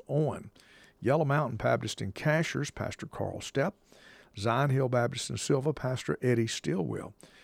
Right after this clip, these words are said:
Zion Hill Baptist in Hendersonville, Pastor Blair Stewart,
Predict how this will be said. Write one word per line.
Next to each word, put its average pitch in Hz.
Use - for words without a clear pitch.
Zion 110
Hill 120
Baptist 113
in 107
Hendersonville, 127
Pastor -
Blair 104
Stewart, 151